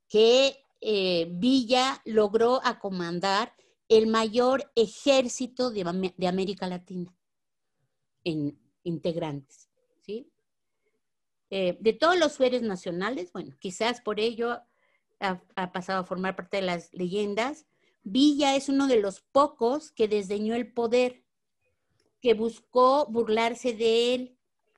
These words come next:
que pudo poseerlo, despreciarlo, conocerlo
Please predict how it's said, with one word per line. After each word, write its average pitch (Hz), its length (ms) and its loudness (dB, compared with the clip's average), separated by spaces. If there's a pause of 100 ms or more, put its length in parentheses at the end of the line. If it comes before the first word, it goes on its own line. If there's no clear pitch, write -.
(260)
que 226 120 4
pudo 285 640 -2 (120)
poseerlo, 240 1160 0 (240)
despreciarlo, 233 1120 -2
conocerlo 226 920 -2